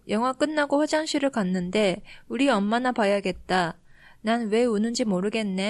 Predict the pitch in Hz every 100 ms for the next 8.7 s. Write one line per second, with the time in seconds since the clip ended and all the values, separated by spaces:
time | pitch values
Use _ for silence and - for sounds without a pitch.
0 | 254 262 - 247 208 175 185 180 196 180
1 | - 175 165 - 202 196 175 - 202 214
2 | 233 214 185 - 196 175 - - - -
3 | 220 269 240 208 220 247 226 180 185 190
4 | 185 190 175 - _ - 208 208 240 233
5 | 233 254 - 185 220 220 220 220 220 220
6 | 214 220 202 165 175 170 175 160 - _
7 | _ 202 202 - 240 233 254 214 190 220
8 | 190 175 190 180 190 185 170